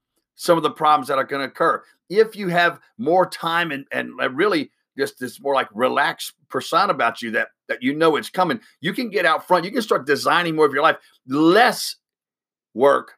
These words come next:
not more, right? So you will, you will, like, begin to view and see, to have what's called supervision, right? Supervision, forward vision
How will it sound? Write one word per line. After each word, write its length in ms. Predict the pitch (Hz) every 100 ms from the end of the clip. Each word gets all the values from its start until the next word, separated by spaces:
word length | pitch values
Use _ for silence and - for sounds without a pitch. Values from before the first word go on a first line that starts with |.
| -
not 320 | 147 156 147
more, 280 | 170 135 - _ _ _ -
right? 200 | 160 -
So 80 | 151
you 160 | 170
will, 240 | 214 147 135
you 140 | - 202
will, 80 | 175
like, 240 | 147 123
begin 300 | 143 190 190
to 140 | - 147
view 400 | 117 226 262 170
and 120 | 139
see, 540 | - - 247 202 120 _ _ -
to 140 | 131
have 180 | 156 156
what's 160 | 156
called 240 | - 156 135
supervision, 680 | - 269 - 170 147 123 113
right? 200 | 151 135
Supervision, 920 | - 220 220 214 165 160 190 131 92 _ _
forward 480 | - 214 214 202 165
vision 380 | 185 120 95